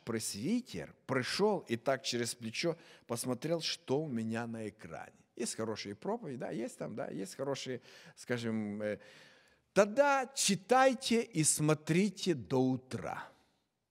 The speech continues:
Но если вы что-то смотрите, что-то читаете и думаете, если бы кто не увидел,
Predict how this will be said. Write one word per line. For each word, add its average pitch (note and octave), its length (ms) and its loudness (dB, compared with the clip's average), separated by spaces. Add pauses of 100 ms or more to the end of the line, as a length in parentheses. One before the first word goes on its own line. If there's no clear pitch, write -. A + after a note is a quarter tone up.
(1000)
Но A2+ 160 0
если D#3 400 2
вы D3 140 4
что-то C3 420 0
смотрите, C3 680 0
что-то A2 380 -4
читаете C3+ 680 -4
и A2 80 0
думаете, A2 540 0 (720)
если D#3+ 540 2
бы F3 200 2
кто - 680 -2 (120)
не A2+ 180 0
увидел, F2+ 600 -4